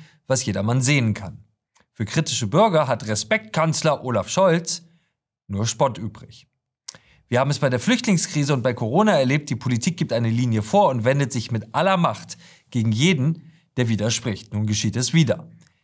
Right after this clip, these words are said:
Diesmal geht es um Klimawandel und Wärmewende. Wer Zweifel hat, wer Fragen stellt, der wird niedergemacht. Wer dagegen ist, ist ein Populist.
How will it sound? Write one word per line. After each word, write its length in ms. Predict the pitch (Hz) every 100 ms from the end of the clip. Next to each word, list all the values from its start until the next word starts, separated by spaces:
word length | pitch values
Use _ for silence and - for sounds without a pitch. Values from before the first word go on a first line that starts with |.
| _
Diesmal 320 | 135 135 139
geht 200 | 123 110
es 120 | 110 123
um 80 |
Klimawandel 680 | 123 196 196 123 101 95 98
und 200 | 104 113
Wärmewende. 680 | 147 147 127 101 95 85 - -
Wer 240 | 104 101
Zweifel 480 | - 135 220 202 135
hat, 240 | 165 - - - _ -
wer 140 | 95
Fragen 400 | - 151 214 202
stellt, 420 | - 120 123 147 - _ _ _ _ -
der 80 | 95
wird 160 | 117 131
niedergemacht. 680 | 139 117 98 95 - -
Wer 100 | 104
dagegen 440 | 104 98 180 254 233
ist, 440 | 160 190 - - -
ist 160 | -
ein 160 | 120 117
Populist. 880 | 190 208 233 262 262 254 - -